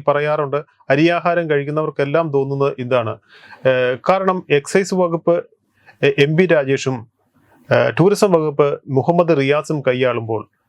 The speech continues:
മുഹമ്മദ് റിയാസിന് എന്തിനാണ് മദ്യനയത്തിൽ കാര്യം? അദ്ദേഹം ടൂറിസം, ഏഹ്, മന്ത്രിയല്ലേ? ആ ടൂറിസം വകുപ്പിൻ്റെ ത-, തീർച്ചയായിട്ടും ഇത്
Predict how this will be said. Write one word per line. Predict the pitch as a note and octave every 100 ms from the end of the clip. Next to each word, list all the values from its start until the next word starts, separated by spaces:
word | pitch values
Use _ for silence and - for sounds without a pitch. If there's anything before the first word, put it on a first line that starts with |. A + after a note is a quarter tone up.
| _ -
മുഹമ്മദ് | D3+ F#3+ G#3+ G#3 F3
റിയാസിന് | D3+ E3+ E3+ D3+ C#3 - C#3
എന്തിനാണ് | D3+ D3+ B2+ A#2+ - _ _ _ C3
മദ്യനയത്തിൽ | C3+ C#3+ F#3+ E3 C3+ B2+ A2+
കാര്യം? | A2+ A2+ A2 _ _ C3
അദ്ദേഹം | D#3 E3 E3 D3+
ടൂറിസം, | E3 F3 F#3 E3+ - G2 D#2+ A#2
ഏഹ്, | D3 C#3
മന്ത്രിയല്ലേ? | C#3+ D3+ F#3+ A#2+ A2+ - _ _ _
ആ | C#3+ D#3 C#3+
ടൂറിസം | F3 - F#3+ F#3+ - _ C3 C3+
വകുപ്പിൻ്റെ | C#3+ F#3+ G#3+ G#3 G#3 - D3
ത-, | F3+ E3
തീർച്ചയായിട്ടും | F#3+ F3 F3+ D#3+ D#3 E3+ F3+
ഇത് | E3